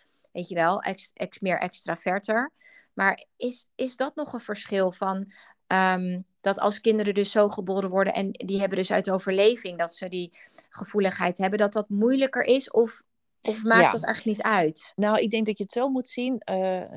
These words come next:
Speaker 2: kijk, wat er bij jullie dochter gebeurt is dat zij, eh, in haar gevoeligheid mag groeien. Dus gedoseerd leert zij er steeds beter mee omgaan. Dus dat is een heel mooie ontwikkeling die je ziet. En dan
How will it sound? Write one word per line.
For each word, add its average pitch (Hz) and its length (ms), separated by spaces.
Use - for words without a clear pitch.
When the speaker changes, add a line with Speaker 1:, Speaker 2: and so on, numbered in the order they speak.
Speaker 2:
kijk, 185 220
wat 196 160
er 196 60
bij 196 140
jullie 196 220
dochter 233 320
gebeurt 208 360
is 208 120
dat 190 200
zij, 185 340
eh, 175 240
in 226 260
haar 180 240
gevoeligheid 185 600
mag 156 120
groeien. 226 360
Dus 185 220
gedoseerd 165 640
leert 190 200
zij 175 160
er 170 100
steeds 196 280
beter 180 260
mee 165 120
omgaan. 151 420
Dus 165 120
dat 175 140
is 180 100
een 175 60
heel 208 160
mooie 196 300
ontwikkeling 175 500
die 151 100
je 156 60
ziet. 190 220
En 202 120
dan 196 300